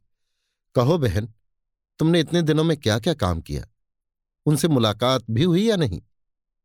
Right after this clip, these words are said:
कमला, मुलाकात क्यों ना होती, आखिर मैं गई थी किस लिए? किशोरी, कुछ मेरा हालचाल भी पूछते थे।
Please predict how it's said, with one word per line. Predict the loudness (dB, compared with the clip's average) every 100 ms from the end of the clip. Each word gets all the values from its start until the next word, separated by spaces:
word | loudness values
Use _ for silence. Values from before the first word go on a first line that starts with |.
| _ _ _ -2
कमला, | 0 0 -4 _ _ _ _ _ -6
मुलाकात | -2 0 0 -2 0
क्यों | 0 0
ना |
होती, | 0 -2 -6 -18 _ _ _ _ -4
आखिर | -2 0 0
मैं | 0 0 -4 -2
गई | -2 -2
थी | -6
किस | -6 -6 -4
लिए? | -6 -6 _ _ _ _ _ _ _ -4
किशोरी, | -2 -2 -4 -6 _ _ _ _ _ _ _ _ _ _
कुछ | 0 2
मेरा | 2 2
हालचाल | 0 -2 0 -2 0
भी | -2
पूछते | -2 -4 -2 -4
थे। | -4 -6